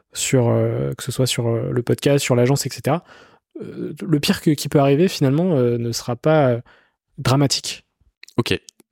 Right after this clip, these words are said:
Speaker 2: super.
Speaker 1: Est-ce que t'as une ou un entrepreneur à me conseiller pour un futur épisode ?
Speaker 2: S'il y a possibilité, euh, j'en, j'en aurais trois en tête.
Speaker 1: Dis-moi.
Speaker 2: Euh, en premier, je pense que tu peux aller voir, euh, Clément Petit,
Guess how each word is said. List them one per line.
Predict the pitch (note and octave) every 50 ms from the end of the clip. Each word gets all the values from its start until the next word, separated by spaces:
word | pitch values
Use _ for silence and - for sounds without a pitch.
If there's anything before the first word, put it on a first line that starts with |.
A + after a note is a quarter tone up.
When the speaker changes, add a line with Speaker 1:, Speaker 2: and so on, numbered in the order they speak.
| -
Speaker 2:
super. | - - - - G2 - _ _ -
Speaker 1:
Est-ce | - D#3+ -
que | - G#3
t'as | - D3+ - - -
une | G3 G3 F#3
ou | E3+
un | E3 D#3+
entrepreneur | D#3+ D3+ - - - C#3+ E3 E3+ E3+
à | D3
me | C3+
conseiller | - D3+ - - D#3+
pour | E3 - C3 A2+
un | A#2
futur | - - - D#3 C#3+
épisode ? | B2 - B2+ A#2 A2+ B2 - _ _ _ - -
Speaker 2:
S'il | G#2 - - A#2+
y |
a | A2
possibilité, | - A2+ A2 A2+ A2 G#2 - B2 B2
euh, | B2 A2 G#2 G2+ G2
j'en, | G2 G2 F#2+ F#2+ F#2 F#2+ F#2+ G2+ - - -
j'en | - - G2+ F#2+
aurais | F#2 F#2+ F#2+ -
trois | - - B2 A#2
en | G#2
tête. | - A#2 - - - _ _ - _ -
Speaker 1:
Dis-moi. | C3 A#2+ A#2 A#2+ A#2 - _ - - - - - - - - - - - _ _ _ _ - -
Speaker 2:
Euh, | - - - - - - - - - - - - - - - - -
en | G#2 G2
premier, | - - - A2 A2 A#2
je | A#2 -
pense | - A#2+ -
que | - A2+
tu | - - - G#2
peux | - - G#2
aller | G2+ G2 G2+ G2+ G2
voir, | F#2+ G2+ G#2 G#2+ A2 G#2 G#2
euh, | F#2 F2+ F2+ F2+
Clément | - - G#2 A2+
Petit, | A2+ - A2 - - A2+ A2 -